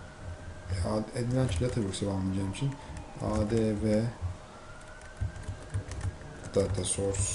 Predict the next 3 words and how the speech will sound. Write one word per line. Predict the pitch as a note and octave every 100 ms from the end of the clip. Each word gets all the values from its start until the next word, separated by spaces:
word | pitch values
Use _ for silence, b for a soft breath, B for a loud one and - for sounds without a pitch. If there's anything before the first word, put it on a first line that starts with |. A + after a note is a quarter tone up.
| -
adını | G#2 F2 E2+ E2+
veriyorum. | - - - - - - - - - - - - - - - - - - - B B B B B B - - - - - - - - - - - - - - - -
Buradan | A#2 B2+ C3 B2+